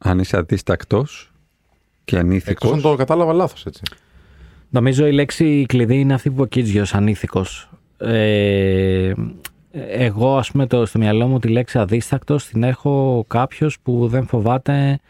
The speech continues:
Speaker 3: ε,
Speaker 1: Δεν, δεν,
Speaker 3: να πληγώσει.
Speaker 1: δεν, δεν έχει δισταγμό, δεν
Speaker 3: Ναι,
Speaker 1: έχει
Speaker 3: δεν έχει
Speaker 1: δισταγμό.
Speaker 3: δισταγμό,
Speaker 1: Απλά
Speaker 3: δεν
Speaker 1: πρέπει να δου-, πρέπει να, να δεις την κόκκινη γραμμή τη-, της ηθικής εκεί πέρα. Δεν
Speaker 3: Ναι,
Speaker 1: έχει δισταγμό
Speaker 3: απλά
Speaker 1: απέναντι σε τι;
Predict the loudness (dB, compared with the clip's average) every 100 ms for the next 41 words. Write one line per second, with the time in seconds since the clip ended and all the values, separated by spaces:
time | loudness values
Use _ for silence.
0 | _ _ _ -4 -2 0 2 2 2 2
1 | 2 2 2 2 2 2 2 2 4 2
2 | 2 2 4 2 2 0 0 2 2 2
3 | 2 2 2 2 2 2 2 2 2 4
4 | 2 2 2 2 0 0 -2 -2 -2 -2
5 | 0 0 2 2 2 0 -2 -6 -6 0
6 | 0 2 2 2 2 0 0 -2 0 -4
7 | -2 -4 -2 -2 -4 -4 -2 -4 -6 -2
8 | 2 4 2 2 2 4 4 2 2 0
9 | 0 -2 0 -2